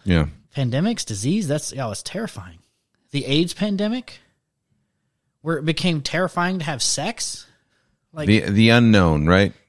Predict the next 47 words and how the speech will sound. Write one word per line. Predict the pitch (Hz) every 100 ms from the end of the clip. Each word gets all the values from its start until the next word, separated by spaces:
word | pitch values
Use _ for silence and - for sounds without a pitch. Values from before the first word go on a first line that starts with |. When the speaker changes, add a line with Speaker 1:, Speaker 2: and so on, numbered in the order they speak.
| _
Speaker 1:
It's | 92 247
Speaker 2:
Yeah, |
Speaker 1:
the | 240
unknown. | 104 104 120 117
Speaker 2:
man, | -
the | 185
un-, | 190 185
the | 160
unseeable. | 190 185 - 214 190 117 90
So | - 170 160 - _ _ - _ _ -
I, | 165
I'm | 151 170 160
totally | - 190 185 170
with | 170 135
it. | 107
I | 131
wear | 143 139
my | 117 101
mask | 113 151 160 -
everywhere | 160 156 151 147
I | 143
go. | 143 151 147 151 - - _ -
I | 135
think | 147 156 139
that | 135 123 - _ _ _
wearing | 131 160 170 165 156
a |
mask | 143 143 151 151 -
to | -
me | 156 139 143 175 208 - _ _ _ _ _
is | 139 135 131 131 113 -
more | 135 151
a | 143
signal | - 160 156 147
of | 135
solidarity | - 135 127 110 123 139 156
than | 147 131
it | 127
is | 131 135
a |
signal | 127 - 127 135 123 120
of, | 98 117 110
of, | 135
of | 113
health | - - 135 -
and | 107
hygiene. | 117 120 131 180